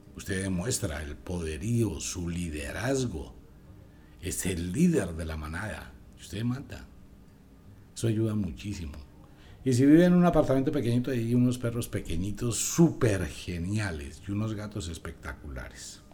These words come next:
No tienen que ser, eh, animalitos costosísimos. Tienen mucho sentimiento y tienen una vibración de energía que ayuda a la suya a regularse. Entonces, pues para todos los oyentes, mire,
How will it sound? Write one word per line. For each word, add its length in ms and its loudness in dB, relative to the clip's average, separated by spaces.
No 100 0
tienen 240 4
que 100 0
ser, 300 -2
eh, 320 -2
animalitos 640 -6
costosísimos. 1080 -8
Tienen 380 6
mucho 280 4
sentimiento 720 2
y 40 2
tienen 260 0
una 160 0
vibración 500 -2
de 80 -2
energía 500 -4
que 100 -8
ayuda 280 -6
a 40 -6
la 120 -6
suya 340 -4
a 40 -6
regularse. 680 -8
Entonces, 680 2
pues 160 -2
para 220 2
todos 180 4
los 160 4
oyentes, 500 2
mire, 320 2